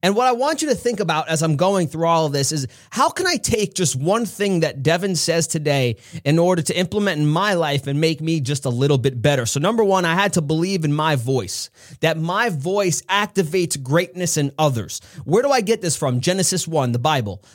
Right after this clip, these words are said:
Jesus said, "Let there be light," and then there was light. Meaning that his voice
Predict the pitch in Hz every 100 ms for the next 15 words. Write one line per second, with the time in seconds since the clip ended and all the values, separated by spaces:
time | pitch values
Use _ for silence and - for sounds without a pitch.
0 | - 127 214 202 190 190 147 127 202 302
1 | - 180 185 147 165 147 147 120 113 123
2 | 139 143 131 135 120 113 110 131 107 -
3 | _ _ _ _ - 147 220 277 240 202
4 | 165 143 139 - 262 302 175 147 180 170
5 | 147